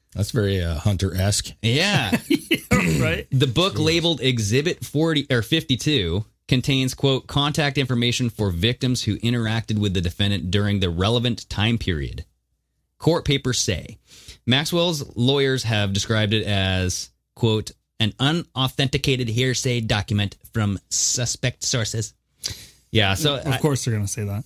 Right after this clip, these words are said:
Speaker 2: Right?
Speaker 1: Yeah.
Speaker 2: But here's where I kinda wanted to go, is that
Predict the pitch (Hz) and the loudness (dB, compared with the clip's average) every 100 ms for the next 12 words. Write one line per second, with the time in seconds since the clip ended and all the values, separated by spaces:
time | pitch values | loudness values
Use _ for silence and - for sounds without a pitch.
0 | - 104 113 85 76 _ _ _ _ _ | 0 2 2 0 -10 _ _ _ _ _
1 | _ _ _ _ - 135 151 143 _ _ | _ _ _ _ -2 2 2 0 _ _
2 | _ - - 180 165 160 139 110 131 120 | _ -2 2 2 2 0 0 2 0 2
3 | 113 104 107 104 98 107 104 | 2 2 2 2 0 0 0